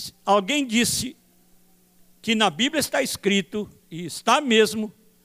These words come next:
que o inferno foi preparado para o diabo e os seus anjos. Não foi preparado para homens.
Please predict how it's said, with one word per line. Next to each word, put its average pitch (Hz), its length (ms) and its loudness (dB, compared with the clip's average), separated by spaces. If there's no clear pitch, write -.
que 220 100 -2
o 247 60 2
inferno 262 720 0
foi 262 260 0
preparado 262 760 2
para 262 260 -2
o 247 60 0
diabo 220 500 2
e 247 60 0
os 240 100 0
seus 214 320 0
anjos. 175 640 0
Não 190 140 -8
foi 233 140 2
preparado 185 600 2
para 170 280 2
homens. 165 680 0